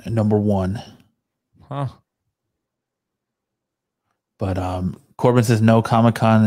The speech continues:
Speaker 1: in A Z until Fan Fusion in May of next year.
Speaker 2: Tucson's a blast, dude, just 'cause it's so easy. There's not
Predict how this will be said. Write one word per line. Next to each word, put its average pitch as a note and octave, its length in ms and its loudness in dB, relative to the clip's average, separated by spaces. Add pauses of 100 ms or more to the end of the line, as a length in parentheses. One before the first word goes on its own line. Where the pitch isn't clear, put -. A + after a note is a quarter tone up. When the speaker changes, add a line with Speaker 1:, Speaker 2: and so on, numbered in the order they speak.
Speaker 1:
in G#2+ 240 -2
A G#2 220 -6
Z G#2 220 -4
until G2+ 280 -2
Fan F#2+ 320 -8
Fusion F#2 560 -10 (120)
in F#2+ 540 -10
May G#2+ 280 -6
of G2+ 100 -8
next G2 340 -12
year. G2+ 220 -12 (680)
Speaker 2:
Tucson's G3 400 -8
a G2+ 60 -8
blast, F2+ 500 -6
dude, F#2+ 220 -6
just G2+ 200 -14
'cause G2+ 180 -12
it's E2+ 120 -16
so F#2+ 480 -6 (240)
easy. F2+ 420 -12 (720)
There's G#2 160 -18
not D3+ 80 4